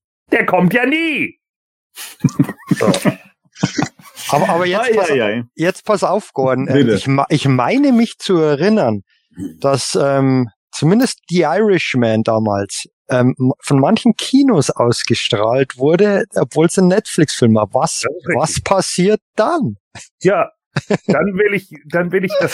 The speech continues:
Speaker 1: sehen, wie jemand au-, von unseren Zuschauern im Kinosaal sitzt und davon ein Foto macht.
Speaker 2: <laughs> Also ihr seid aufgerufen, wenn's soweit
Speaker 1: Sorry,
Speaker 2: ist.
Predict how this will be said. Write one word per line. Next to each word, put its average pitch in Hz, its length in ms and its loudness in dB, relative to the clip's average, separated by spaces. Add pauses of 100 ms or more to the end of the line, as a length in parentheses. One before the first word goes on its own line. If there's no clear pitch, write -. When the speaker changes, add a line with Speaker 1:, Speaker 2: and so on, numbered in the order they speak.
(240)
Speaker 1:
sehen, 190 520 -2
wie 160 180 -10
jemand 196 400 0
au-, 156 260 0
von 160 220 -2
unseren 170 360 -2
Zuschauern 165 840 -2
im 285 260 -4
Kinosaal 135 800 0
sitzt 160 360 -6
und 139 140 -4
davon 165 440 -2
ein 135 40 -10
Foto 104 440 -2
macht. 90 360 -6 (540)
Speaker 2:
<laughs> - 840 -2 (960)
Also 160 240 2
ihr 196 60 2
seid 190 180 0
aufgerufen, 151 680 0
wenn's 165 220 0
soweit 170 260 0
Speaker 1:
Sorry, 196 100 0
Speaker 2:
ist. - 240 -4